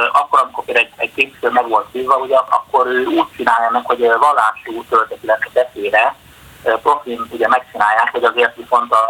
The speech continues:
a kicsengés az mindenképpen politika. Többször voltam például a Fekete Lakta területeken, a gospel, ö,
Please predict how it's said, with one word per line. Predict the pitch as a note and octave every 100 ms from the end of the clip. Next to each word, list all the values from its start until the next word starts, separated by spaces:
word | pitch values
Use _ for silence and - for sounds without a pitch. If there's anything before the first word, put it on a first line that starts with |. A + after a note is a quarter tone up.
| A2+
a | A#2 -
kicsengés | C#3 - A2+ G#2
az | - C3
mindenképpen | A#2+ - A#2+ G#2+ G#2 A#2+
politika. | G#2+ G2 - - - - -
Többször | D3+ - A#2
voltam | A#2+ B2 A#2 G#2
például | A2 G#2
a | G2+
Fekete | B2 A#2 - G2+
Lakta | G2+ A2 -
területeken, | A2+ G#2 - -
a | G#2 A#2
gospel, | - - G2+ - - _
ö, | -